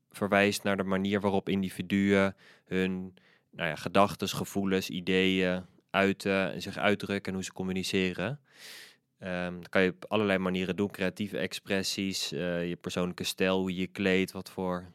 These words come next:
kapsel je hebt, hoe je spreekt, op wat voor wijze je communiceert, allerlei vormen van zelfexpressie.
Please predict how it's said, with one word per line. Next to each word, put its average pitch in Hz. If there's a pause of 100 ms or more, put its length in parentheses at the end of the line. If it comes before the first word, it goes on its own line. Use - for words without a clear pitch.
(260)
kapsel 101
je 95
hebt, 92 (360)
hoe 95
je 92
spreekt, 101
op 90
wat 95
voor 95
wijze 92
je 98
communiceert, 95
allerlei 98
vormen 98
van 95
zelfexpressie. 95